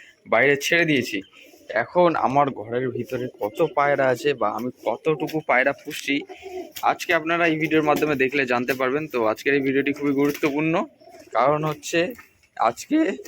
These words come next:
দেখতে পারবেন যে আমার ঘরে কি কি পায়রা আছে। অনেক দিন ধরে আপনারা জানেন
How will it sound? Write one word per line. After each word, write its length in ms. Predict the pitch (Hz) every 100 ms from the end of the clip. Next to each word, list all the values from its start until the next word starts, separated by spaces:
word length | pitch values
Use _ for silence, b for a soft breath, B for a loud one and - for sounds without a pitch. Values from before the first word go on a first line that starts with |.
| - - 127
দেখতে 300 | 143 147 196
পারবেন 320 | 175 165 151 147
যে 80 | 147
আমার 160 | 151 127
ঘরে 220 | 139 160
কি 100 | - 196
কি 100 | 185
পায়রা 280 | 160 139 123
আছে। 160 | 117 104
অনেক 300 | 117 190 190 165
দিন 140 | 170 165
ধরে 180 | 160 151 156
আপনারা 320 | 127 120 139
জানেন 260 | 127 123